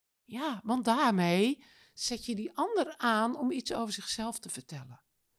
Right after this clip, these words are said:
En wat je dan vaak merkt, en let maar op,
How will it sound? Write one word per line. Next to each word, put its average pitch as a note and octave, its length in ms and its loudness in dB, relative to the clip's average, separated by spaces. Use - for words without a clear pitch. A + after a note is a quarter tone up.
En A#3 160 0
wat C4 180 0
je B3 80 -4
dan F#3 160 -2
vaak E3 220 -6
merkt, G#3+ 480 4
en F3+ 200 -4
let G#3+ 180 -2
maar G3+ 260 -2
op, B3+ 400 2